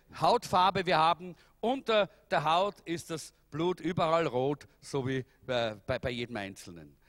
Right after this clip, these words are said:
Äh, und jeder, äh, erlebt dieselben Schmerzen, ganz gleich, aus welchem, äh, k-, äh, nationalen Hintergrund er kommt. Jeder ist verletzt, jeder, äh, jeder erlebt dasselbe. Aber jeder hat auch dieselben Freuden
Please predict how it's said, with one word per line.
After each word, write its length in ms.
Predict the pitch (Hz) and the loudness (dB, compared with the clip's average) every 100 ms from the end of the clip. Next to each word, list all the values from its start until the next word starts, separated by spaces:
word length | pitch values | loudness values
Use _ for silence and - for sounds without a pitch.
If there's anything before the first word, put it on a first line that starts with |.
| _ _ | _ _
Äh, 220 | - 120 123 | -2 0 0
und 260 | 151 151 - _ | -4 -6 -8 _
jeder, 500 | 139 170 220 233 226 - _ | -4 -2 2 2 2 -2 _
äh, 260 | 151 165 170 | 0 2 2
erlebt 380 | 180 185 202 - | 0 -2 -4 -8
dieselben 680 | 190 - 185 220 226 220 | -8 -4 -2 -2 -6 -8
Schmerzen, 600 | 214 180 190 185 - 107 - _ _ | -8 -6 -4 -6 -10 -16 -18 _ _
ganz 200 | 160 156 | -4 -2
gleich, 440 | - 143 160 170 - - | 0 2 2 -2 -10 -2
aus 200 | 151 147 | -2 0
welchem, 340 | 147 151 160 151 - - | -2 -4 -6 -10 -14 -4
äh, 420 | 131 127 123 123 | 0 2 2 0
k-, 440 | - 156 131 127 117 | -2 -2 0 -2 -4
äh, 40 | |
nationalen 600 | 123 135 - 151 127 139 | -2 -2 -2 -2 0 -2
Hintergrund 580 | 139 156 151 - 123 107 | -6 -8 -8 -8 -8 -8
er 80 | 101 | -8
kommt. 400 | 98 85 78 _ - - - | -10 -12 -16 _ -20 -20 -16
Jeder 420 | 107 143 185 208 | -4 -2 0 0
ist 160 | 196 - | -2 -4
verletzt, 540 | 190 147 - - - _ _ | -6 -6 -8 -16 -20 _ _
jeder, 480 | 104 139 160 175 160 _ | -8 -6 -4 -4 -6 _
äh, 240 | - 131 120 | -6 -4 -4
jeder 220 | 135 151 | -6 -6
erlebt 340 | 135 131 139 | -6 -6 -10
dasselbe. 480 | 135 120 120 104 107 | -14 -10 -6 -6 -2
Aber 160 | 127 185 | 0 2
jeder 260 | 196 269 | 2 4
hat 100 | 262 | 4
auch 100 | 254 | 4
dieselben 360 | 226 254 240 240 | 0 -2 -2 -4
Freuden 500 | 196 214 294 185 113 | 0 2 2 -2 -10